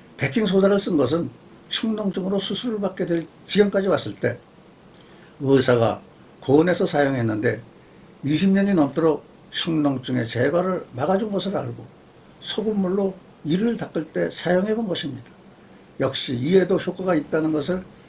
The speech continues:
체험으로 안 것입니다. 육 개월 이상만 따라하면 모든 잇몸병은 물론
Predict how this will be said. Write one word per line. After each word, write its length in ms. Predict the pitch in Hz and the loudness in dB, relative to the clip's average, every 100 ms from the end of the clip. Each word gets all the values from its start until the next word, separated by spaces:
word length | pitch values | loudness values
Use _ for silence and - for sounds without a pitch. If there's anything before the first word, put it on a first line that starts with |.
| - - | -20 -10
체험으로 560 | - - 226 220 226 - | -6 0 0 2 0 -2
안 120 | 139 | -2
것입니다. 360 | 127 123 120 120 - - - - - - - | -2 -4 -8 -14 -20 -20 -20 -20 -20 -20 -4
육 180 | 151 151 | -4 -2
개월 220 | 254 214 | 4 4
이상만 440 | 208 196 190 190 170 - | 4 2 2 2 0 -6
따라하면 480 | 185 220 147 143 123 - - - - | -2 0 2 0 -4 -8 -20 -18 -2
모든 500 | 127 135 120 117 110 - - | 0 0 0 -2 -6 -12 -14
잇몸병은 760 | 165 156 196 208 202 196 190 196 | -2 2 2 0 -4 -4 -4 -2
물론 240 | 117 110 | -4 -6